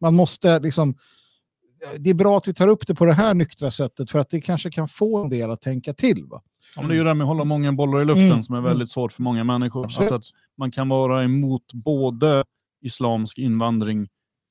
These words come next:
Speaker 2: och, ehm, liksom en H B T Q-rörelse som tar över landet. Man kan vara emot båda, det går jättebra. Och nationella rörelser i Sverige har alltid varit det.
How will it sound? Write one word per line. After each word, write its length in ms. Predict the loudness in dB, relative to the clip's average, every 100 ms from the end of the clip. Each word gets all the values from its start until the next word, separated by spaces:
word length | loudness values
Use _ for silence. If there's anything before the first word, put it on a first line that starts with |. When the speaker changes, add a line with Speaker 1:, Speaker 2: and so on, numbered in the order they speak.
| _ _ _ -6
Speaker 2:
och, 260 | -2 -2 -4 _ -20 -20 _ _ _ _ _ -18
ehm, 680 | -14 -12 -12 -12 -12 -12 -12
liksom 240 | -6 -2
en 180 | 2 0
H 220 | 0 0
B 120 | 0
T 140 | 0 -2
Q-rörelse 1080 | 2 4 6 4 4 6 6 6 4 -2
som 160 | -4 -4
tar 160 | 0 2
över 200 | 4 4
landet. 440 | 2 0 -2 -10 -14 -10 -8
Man 200 | -2 0
kan 140 | 2 4
vara 100 | 4
emot 200 | 4 2
båda, 400 | 2 4 4 4
det 100 | 4
går 120 | 2
jättebra. 360 | 0 -2 0 2
Och 280 | 4 2 -2 -20 _ _ _ _ _ _ -6
nationella 580 | -6 -2 2 4 4
rörelser 340 | 4 4 2 0
i 60 |
Sverige 380 | 0 2 2 2
har 120 | 2
alltid 260 | 0 -2 -2
varit 380 | 0 0 -2 -2
det. 180 | -4